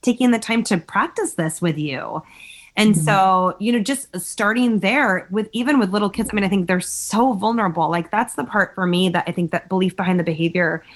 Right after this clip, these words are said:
Speaker 1: I get really emotional about when grownups, of course, easier to see in other people, including my husband. But, like,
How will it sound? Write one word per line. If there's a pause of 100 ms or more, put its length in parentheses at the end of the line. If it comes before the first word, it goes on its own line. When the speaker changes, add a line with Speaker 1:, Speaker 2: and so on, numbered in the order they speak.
(380)
Speaker 1:
I
get (160)
really
emotional
about
when (500)
grownups, (180)
of
course,
easier
to
see
in
other
people, (100)
including
my
husband. (120)
But,
like,